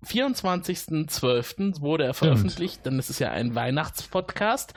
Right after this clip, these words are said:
Speaker 2: Richtig.
Speaker 1: Und das Pottwichteln ist eine Weihnachtsaktion.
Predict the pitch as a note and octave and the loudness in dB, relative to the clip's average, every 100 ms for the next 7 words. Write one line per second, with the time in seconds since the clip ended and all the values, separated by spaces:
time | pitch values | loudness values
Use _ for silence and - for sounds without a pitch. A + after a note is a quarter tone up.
0 | - - B2+ - A2 C3+ - E3 - D3 | -14 2 2 2 0 0 0 -2 0 -6
1 | - C3+ A#2+ - B2 A2+ A#2 B2 C3+ E3+ | -2 -2 -2 -2 -2 0 0 2 2 0
2 | - - - - - - - - G3 G3 | -4 -4 -4 -4 -6 -6 -6 0 2 2
3 | C4+ | 0